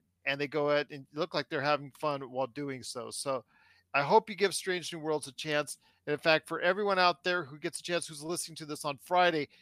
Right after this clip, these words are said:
you will get a chance because the first two episodes of Strange New Worlds season one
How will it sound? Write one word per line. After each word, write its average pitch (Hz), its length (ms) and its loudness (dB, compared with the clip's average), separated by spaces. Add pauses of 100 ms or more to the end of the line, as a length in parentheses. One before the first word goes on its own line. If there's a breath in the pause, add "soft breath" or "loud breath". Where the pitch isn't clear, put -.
(200 soft breath)
you 151 220 -12
will 226 80 -10
get 202 160 4
a 175 60 -2
chance 208 400 0
because 156 480 -6 (280)
the 151 140 0
first - 480 -4
two 240 340 -6
episodes 156 1080 -2 (320)
of 170 140 -2
Strange 196 420 -6
New 180 80 -10
Worlds 160 400 -4
season 156 520 -10
one 160 280 -2